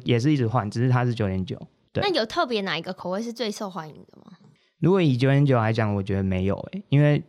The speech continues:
Speaker 1: 我们家的客人现在就是，反正只要有九点九就喝，就是可以都喝看看的那种感觉。嗯，但是他之前有一个科梦脱单了，但很，
Speaker 2: 嗯。
Speaker 1: 很，已经很久没出来。那个时候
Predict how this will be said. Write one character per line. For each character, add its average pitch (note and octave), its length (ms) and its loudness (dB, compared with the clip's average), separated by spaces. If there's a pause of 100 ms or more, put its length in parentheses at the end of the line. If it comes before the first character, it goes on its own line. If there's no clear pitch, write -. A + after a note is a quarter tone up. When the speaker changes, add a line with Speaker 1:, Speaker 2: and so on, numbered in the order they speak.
(120)
Speaker 1:
我 B2 120 2
们 A#2+ 120 4
家 C#3+ 200 2
的 - 80 -4
客 D3+ 60 2
人 A#2+ 120 4
现 A#2+ 140 2
在 A#2+ 80 2
就 A#2 100 0
是， A2+ 400 0 (340)
反 A#2 220 -2
正 D3 140 2
只 C3 80 2
要 B2+ 140 2
有 A2+ 100 2
九 G#2 100 -2
点 G#2 140 0
九 F#2+ 140 -2
就 F#2+ 100 0
喝， G#2 260 -4
就 C3 120 2
是 B2+ 120 4
可 A#2+ 160 0
以 G#2 60 0
都 B2+ 200 0
喝 B2 140 4
看 G#2+ 220 -2
看 G2+ 180 -2
的 F#2 140 -6
那 G#2 160 -2
种 F#2+ 140 -2
感 - 220 -10
觉。 - 160 -14 (420)
嗯， G#2 260 -6 (160)
但 A#3 160 0
是 - 140 -2
他 A3 200 -2
之 A3 160 0
前 F#3+ 140 4
有 B2+ 140 4
一 B2+ 40 2
个 B2+ 140 2
科 C#3+ 180 2
梦 D3 220 4
脱 A#2+ 260 0
单 G#2+ 220 -2
了， G2+ 140 -4
但 D3+ 180 2
很， C3 180 2
Speaker 2:
嗯。 A2+ 40 -6
Speaker 1:
很， B2+ 160 0
已 C3 40 2
经 D3+ 180 2
很 C3 120 4
久 A#2 140 2
没 G2+ 160 -4
出 G2+ 180 -4
来。 G2 200 -4
那 E3+ 100 2
个 E3+ 120 2
时 C3 120 0
候 B2+ 200 2